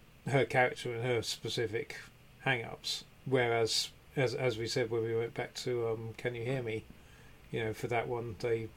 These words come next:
they wisely, instead of giving Ryan further, further demons to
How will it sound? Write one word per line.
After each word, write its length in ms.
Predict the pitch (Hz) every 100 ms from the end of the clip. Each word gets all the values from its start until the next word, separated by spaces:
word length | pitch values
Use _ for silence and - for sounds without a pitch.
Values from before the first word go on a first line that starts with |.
| -
they 120 | 127
wisely, 680 | 110 127 117 107 113 107 - - - - - -
instead 340 | 131 - 143 113
of 120 | 104
giving 380 | 123 113 123 117
Ryan 480 | 120 113 113 117 - -
further, 460 | - 147 120 113 110 - -
further 360 | - 135 110
demons 520 | 110 123 110 117 104 -
to 340 | 123 113 107